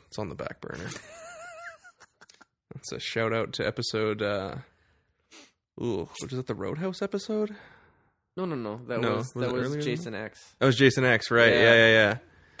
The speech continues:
Speaker 1: Right.
Speaker 2: Oh
Speaker 1: That was,
Speaker 2: my
Speaker 1: ooh.
Speaker 2: gosh.
Speaker 1: <laughs> Anyways, uh, yeah, so by the time this goes up, there'll be an option. You can suggest a movie, and we'll do it.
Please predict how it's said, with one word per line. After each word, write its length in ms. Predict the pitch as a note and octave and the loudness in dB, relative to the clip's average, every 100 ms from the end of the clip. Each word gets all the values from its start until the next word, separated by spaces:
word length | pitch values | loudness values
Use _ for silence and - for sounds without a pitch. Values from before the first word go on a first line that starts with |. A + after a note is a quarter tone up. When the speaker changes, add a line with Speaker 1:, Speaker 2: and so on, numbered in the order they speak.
| - _ _ _ - | -20 _ _ _ -4
Speaker 1:
Right. 320 | G#2 G2+ - - - G#2+ | 0 0 -2 -10 -14 -14
Speaker 2:
Oh 80 | A#2 | -10
Speaker 1:
That 140 | A2+ | -8
was, 140 | A2+ - | -10 -12
Speaker 2:
my 100 | - | -12
Speaker 1:
ooh. 300 | G#2 A2+ G2 | -6 -4 -4
Speaker 2:
gosh. 520 | - G2+ G#2 F#2+ - - _ _ - - | -6 -8 -10 -12 -18 -20 _ _ -10 -4
Speaker 1:
<laughs> 640 | - D#3 - - - A#3 - D5+ B3 - B3+ C4+ - _ - - - _ - | -4 -4 -6 -6 -4 -2 -2 -4 -10 -12 -12 -12 -16 _ -20 -20 -20 _ -6
Anyways, 540 | B2+ B2+ G#2 G2+ G#2+ | 0 2 4 0 -2
uh, 380 | - A#2+ A#2+ A#2+ | 0 2 6 6
yeah, 180 | C3+ B2 | 6 4
so 140 | A#2 A2 | 2 -2
by 120 | A2 | 0
the 60 | |
time 220 | A2 A2+ A2 | 2 0 0
this 140 | A2 | -2
goes 220 | G#2 G#2 | -4 -2
up, 240 | A2 G#2+ - | -4 -6 -6
there'll 240 | G2+ G#2 | -4 -4
be 220 | G2+ G#2 G#2+ | -6 -6 -6
an 300 | C3+ A#2+ - | -10 -14 -12
option. 300 | G2+ G#2 G2+ | -10 -10 -10
You 80 | G#2 | -10
can 140 | G#2 F2 | -10 -10
suggest 320 | - A2 - | -6 -6 -4
a 40 | |
movie, 440 | A2+ B2 A#2+ A#2 A#2+ _ _ _ _ - | -2 -2 0 -2 -4 _ _ _ _ -12
and 100 | A2 | -6
we'll 120 | A2 | -6
do 260 | A2+ G#2 G2 | -2 0 0
it. 120 | C2 | -2